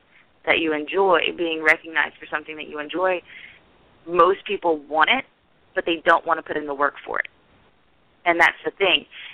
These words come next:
It all depends on where you want to go with it. If it's something that just is calming for you and it's, um, therapeutic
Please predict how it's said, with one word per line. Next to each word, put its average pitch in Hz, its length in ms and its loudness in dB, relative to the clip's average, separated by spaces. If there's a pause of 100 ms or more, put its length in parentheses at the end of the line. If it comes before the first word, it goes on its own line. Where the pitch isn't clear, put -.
It 165 180 6 (180)
all 170 180 6
depends 170 360 -4
on 160 120 -6
where 160 140 2
you 156 140 -4
want 147 240 -2
to 160 60 0
go 180 120 6
with 175 120 -4
it. 143 80 4
If 143 140 0
it's 151 180 -4
something 165 260 0
that 143 160 4
just 156 260 -4
is 143 200 2
calming 180 560 2
for 220 80 0
you 220 440 -4
and 165 140 0
it's, 151 180 -4 (680)
um, - 340 2 (140)
therapeutic 185 580 4